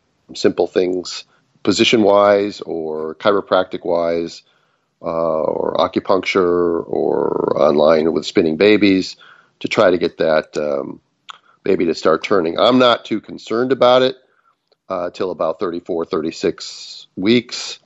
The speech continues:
I'm a little more concerned in a prima gravida than I am in a multigravida.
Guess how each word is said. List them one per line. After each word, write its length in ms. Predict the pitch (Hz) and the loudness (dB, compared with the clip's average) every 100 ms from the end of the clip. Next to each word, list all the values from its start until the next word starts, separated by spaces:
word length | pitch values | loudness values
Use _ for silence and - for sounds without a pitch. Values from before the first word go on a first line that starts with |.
| _ _ _ - _ | _ _ _ -20 _
I'm 80 | - | 2
a 40 | 117 | 4
little 180 | 147 | 4
more 160 | 139 131 | 4 4
concerned 400 | 131 117 117 107 | 2 0 0 0
in 80 | 95 | -2
a 60 | |
prima 400 | 85 - 107 104 | -4 -2 0 2
gravida 480 | 101 104 104 107 107 | 2 4 4 2 0
than 120 | 98 92 | 0 -2
I 60 | |
am 100 | 87 | -4
in 60 | 85 | -6
a 40 | 80 | -2
multigravida. 800 | 82 101 107 110 107 117 123 | -2 -2 0 4 4 4 0